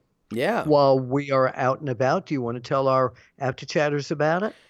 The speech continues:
Speaker 1: Yeah, we are going to be, uh, kicking off the new year with, uh,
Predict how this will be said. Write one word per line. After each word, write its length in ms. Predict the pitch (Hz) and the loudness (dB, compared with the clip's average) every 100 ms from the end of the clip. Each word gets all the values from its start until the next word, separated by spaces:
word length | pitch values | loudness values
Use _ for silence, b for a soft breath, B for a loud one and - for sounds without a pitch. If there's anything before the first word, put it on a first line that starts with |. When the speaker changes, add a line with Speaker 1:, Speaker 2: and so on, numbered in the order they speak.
| B | B
Speaker 1:
Yeah, 220 | - 247 | -2 2
we 200 | 202 156 | 2 2
are 100 | 185 | 0
going 280 | 170 170 165 | 0 -2 -4
to 40 | 151 | -4
be, 380 | 139 143 143 139 | -4 -4 -2 -4
uh, 400 | 131 123 120 113 | -4 -2 -2 -4
kicking 320 | - 202 190 | -4 -4 -2
off 160 | 185 175 | -4 -4
the 80 | 165 | -6
new 140 | 165 | -4
year 400 | 170 170 170 170 | -2 -2 -2 -2
with, 420 | 135 131 123 - | -4 -4 -6 -8
uh, 640 | - 120 113 110 107 107 | -8 -6 -4 -4 -4 -4